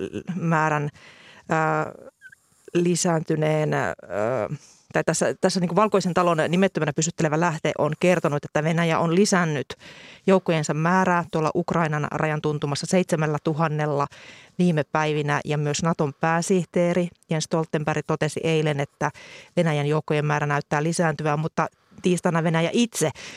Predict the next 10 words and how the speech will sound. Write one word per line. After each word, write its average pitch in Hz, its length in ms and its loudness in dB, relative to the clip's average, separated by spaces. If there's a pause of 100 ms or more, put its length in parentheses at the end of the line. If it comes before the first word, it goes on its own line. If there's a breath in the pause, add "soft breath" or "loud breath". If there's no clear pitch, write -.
(120 loud breath)
sanoi 147 400 0 (100)
ryhtyneensä 156 540 0 (100)
vetämään 147 680 2
joukkojaan 147 580 0 (160)
pois 160 220 4
tuolta 143 240 0
Ukrainan 147 500 -2
rajan 151 240 -2
tuntumasta. 143 520 -2
Niin 147 200 0